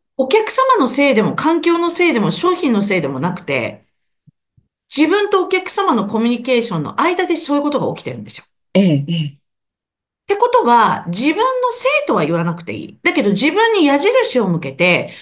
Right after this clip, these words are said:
Speaker 1: 自分のそういう考え方とか、どこがこういうのを、現象を起こしてるんだろうって、お客様がこう言ってしまうことを起こしてるんだろうっていうふうに、まあ、これでもね、セールスだけじゃないんですよ。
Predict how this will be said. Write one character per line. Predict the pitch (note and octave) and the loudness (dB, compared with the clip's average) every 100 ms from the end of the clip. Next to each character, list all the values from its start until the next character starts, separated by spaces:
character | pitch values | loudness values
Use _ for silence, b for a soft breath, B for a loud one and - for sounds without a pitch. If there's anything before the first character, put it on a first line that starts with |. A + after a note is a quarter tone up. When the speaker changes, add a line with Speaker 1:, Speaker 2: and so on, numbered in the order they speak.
| B - | B -10
Speaker 1:
自 | G3 D#4 | -2 0
分 | F4 | 2
の | B4+ B4+ B4 | 0 -2 -2
そ | A4+ F#4 F#4+ | -2 -2 -2
う | |
い | F4+ | -2
う | F4+ | -4
考 | F4 E4+ E4+ E4 | -4 -4 -2 -2
え | D#4+ | -2
方 | D#4+ D#4+ | -2 -4
と | D#4+ | -4
か、 | G3+ E3 | -6 -6
ど | F3 G#4+ | 0 0
こ | C5 C#5+ | 0 0
が | A#3+ | 0
こ | - B3+ C4 | -2 -2 -2
う | |
い | B3+ | -2
う | C4 C4+ | -2 -2
の | F#3+ C3+ | -4 -6
を、 | - _ _ _ _ _ _ _ _ _ | -12 _ _ _ _ _ _ _ _ _
現 | F3 C4 B3+ | 0 0 2
象 | B3 A3 | 2 0
を | |
起 | G#3 | 0
こ | C4+ | -2
し | - | 0
て | G#3+ | -2
る | F3 | -2
ん | |
だ | C3 A2 | -4 -8
ろ | D2 | -12
う | - | -14
っ | |
て、 | - | -6
お | C#3+ | -2
客 | C4+ - | -2 -2
様 | - B3+ | -2 0
が | C#3 | -2
こ | C3 A#3+ | -4 0
う | A3+ | 0
言 | G#3+ | 0
っ | |
て | G#3 | -4
し | A3+ A3+ | -4 0
ま | G#3+ | -2
う | G#3+ | -2
こ | |
と | G#3+ F3 | -2 -2
を | C#3+ | 0
起 | |
こ | C#4 | -2
し | C#4+ | -2
て | G3+ | -4
る | F3 | -4
ん | D3+ | -6
だ | A#2 | -8
ろ | G#2 | -12
う | - | -14
っ | - _ _ | -18 _ _
て | F4 | 0
い | F4 | 2
う | F4 | 2
ふ | F4 | 0
う | D#4 | 0
に、 | G3 B3+ C4 - B B B B B | 2 0 0 -2 B B B B B
ま | - C4 | 0 0
あ、 | - | 2
こ | D4 | 0
れ | E4 | 2
で | |
も | D#4 | 2
ね、 | G#3 D3+ | 2 0
セ | E3 E4 | 0 0
ー | G4+ | 2
ル | C5+ | 2
ス | |
だ | C#5+ | 0
け | C#5+ | 0
じ | A#4+ | 0
ゃ | |
な | G3+ | 0
い | D4+ | 0
ん | |
で | A3+ | -2
す | F3 | -4
よ。 | - | -8